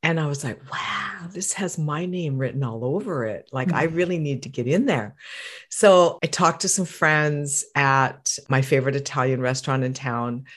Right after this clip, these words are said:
Speaker 1: that were literally directly from Italy.
Speaker 2: Mm.
Speaker 1: And they, they found me the number and, and I got, I made it happen. And I went in for a conversation. And we spent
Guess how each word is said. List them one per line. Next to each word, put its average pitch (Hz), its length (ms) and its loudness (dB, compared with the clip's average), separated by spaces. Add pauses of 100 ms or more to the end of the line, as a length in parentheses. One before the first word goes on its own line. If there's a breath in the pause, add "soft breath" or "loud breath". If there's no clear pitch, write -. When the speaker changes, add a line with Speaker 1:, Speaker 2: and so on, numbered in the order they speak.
(140 loud breath)
Speaker 1:
that 165 120 6
were 165 120 8
literally 170 560 8
directly 135 480 2
from 131 260 -6
Italy. 127 600 0 (340 loud breath)
Speaker 2:
Mm. 208 180 -2
Speaker 1:
And 160 300 4
they, 156 320 6
they 156 160 6
found 156 320 4
me 165 80 0
the 160 120 0
number 139 440 2
and, 135 220 0
and 139 160 -4
I 127 100 0
got, 147 380 2 (100)
I 139 140 2
made 156 260 4
it 190 80 2
happen. 131 680 -2 (380 loud breath)
And 160 140 4
I 139 80 6
went 147 500 2 (120)
in 147 260 4
for 135 640 4
a 143 60 -8
conversation. 135 1120 -2 (520 loud breath)
And 139 340 2
we 180 60 4
spent 240 400 4